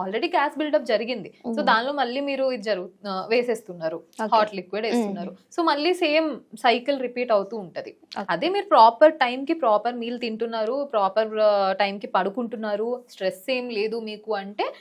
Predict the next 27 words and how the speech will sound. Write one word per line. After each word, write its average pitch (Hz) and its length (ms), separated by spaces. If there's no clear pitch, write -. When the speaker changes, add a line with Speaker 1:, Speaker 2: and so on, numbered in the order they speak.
Speaker 1:
అప్పుడు 480 680
that 311 280
might 349 540
help. 311 120
టీ 254 120
తాగడం 214 520
అదంతా 202 440
అంత 226 360
ఎఫెక్ట్ 233 360
చూపించదు. 208 440
But 214 180
Speaker 2:
ఓకే. - 0
Speaker 1:
obviously 302 520
ఈ 285 160
స్ట్రెస్‌ఫుల్ 254 800
సిచ్యువేషన్స్ 233 640
ఇవన్నీ 226 540
జరుగుతూనే 220 540
ఉంటాయి 196 280
మన 196 100
లైఫ్ 175 300
లో, 190 60
దాన్ని 180 260
మనం 190 200
ఏం 196 160
చేయలేం. 180 300
మనం 208 400